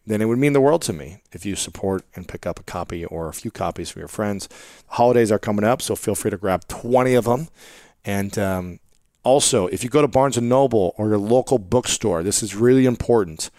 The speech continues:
Make sure to ask them if they have copies of the book. If they don't, please order them. Have them order a few copies. People can't buy it if they don't see it in the stores. And we gotta get them in all the stores. They should be in Barnes and Noble right now, but if they're not in your Barnes and Noble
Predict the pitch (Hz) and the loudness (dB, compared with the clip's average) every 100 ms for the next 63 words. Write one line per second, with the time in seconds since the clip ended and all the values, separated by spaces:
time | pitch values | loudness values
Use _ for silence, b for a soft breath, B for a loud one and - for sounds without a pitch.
0 | B B B B B B _ 101 117 127 | B B B B B B _ -2 -2 2
1 | 135 127 - 110 110 - 110 98 - 82 | 2 2 0 -2 0 0 -2 -4 -4 -2
2 | 90 90 87 - - - 104 104 90 85 | 0 0 0 -6 -10 0 0 0 -4 -6
3 | 80 98 80 - - 101 82 127 117 90 | -6 -4 -4 -6 -4 -4 -2 0 2 2
4 | - _ - 143 131 120 - - 120 135 | -4 _ -2 2 2 2 -2 -2 2 6
5 | 131 98 76 - 101 110 117 107 - 110 | 4 2 -4 -4 0 0 0 -2 0 2
6 | 120 120 107 - 107 - 101 - 95 85 | 4 4 2 0 -4 0 0 0 -4 -4
7 | - B B B B _ - - 143 - | -8 B B B B _ 0 2 0 2
8 | 131 92 85 104 131 92 87 - B B | 0 -2 0 2 4 4 0 -6 B B
9 | B - 107 107 107 - 113 110 101 92 | B -8 -2 -2 0 2 2 2 0 -2
10 | - - 110 82 - - - B B B | -2 0 0 0 -4 -8 -10 B B B
11 | - 98 95 101 92 104 - 95 87 - | -10 -4 2 2 2 -2 -2 -6 -6 -4
12 | 95 98 101 104 95 - 95 78 76 90 | 2 6 6 4 0 -2 -2 -2 -4 -6
13 | - 107 101 90 92 92 85 87 95 92 | -6 -4 -4 -4 -4 -4 -6 -8 -4 -2
14 | 85 87 90 104 - 90 92 104 110 98 | -4 -4 0 0 0 -6 -2 0 0 -2
15 | 98 101 101 98 95 92 101 110 107 | -2 0 0 0 -2 -4 0 2 0